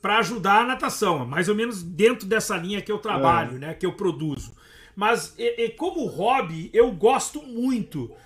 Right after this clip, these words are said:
Speaker 1: de M M A, né? Adoro M M A, eu gosto muito, é, de
Speaker 2: Mas de
Speaker 1: ir
Speaker 2: assistir
Speaker 1: a
Speaker 2: ou de lutar, coach?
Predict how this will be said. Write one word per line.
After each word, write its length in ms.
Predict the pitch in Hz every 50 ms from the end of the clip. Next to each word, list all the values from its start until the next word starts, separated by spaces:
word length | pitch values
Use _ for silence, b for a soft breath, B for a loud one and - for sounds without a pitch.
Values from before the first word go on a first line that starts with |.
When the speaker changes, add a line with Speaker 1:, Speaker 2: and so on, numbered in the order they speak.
| b b b b
Speaker 1:
de 400 | - 127 143 185 196 190 190 202 -
M 220 | 220 214 208 202
M 220 | 208 202 202 214
A, 280 | 208 208 214 - - - - _ _ _ - - -
né? 100 | - 170 190
Adoro 680 | 180 170 143 127 - 175 180 202 - 233 208 180 185
M 160 | 180 175 170
M 200 | 165 165 165 156
A, 320 | 147 143 165 180 196 190 165
eu 120 | 160 156
gosto 500 | 147 123 160 190 208 202 - - - 226
muito, 640 | 208 196 196 214 226 220 180 - - 156 131 113 b b b b b b -
é, 380 | 165 165 160 160 156 151 147 143
de 320 | 131 - 156 170 170 165
Speaker 2:
Mas 160 | 123 127 131 120
de 60 | 135
Speaker 1:
ir 40 | 151
Speaker 2:
assistir 500 | - - - 151 139 - - - - 214
Speaker 1:
a 40 | 240
Speaker 2:
ou 40 | 240
de 80 | 220 247
lutar, 420 | 240 240 220 - - 196 185 170
coach? 480 | - - 175 165 139 120 - - - -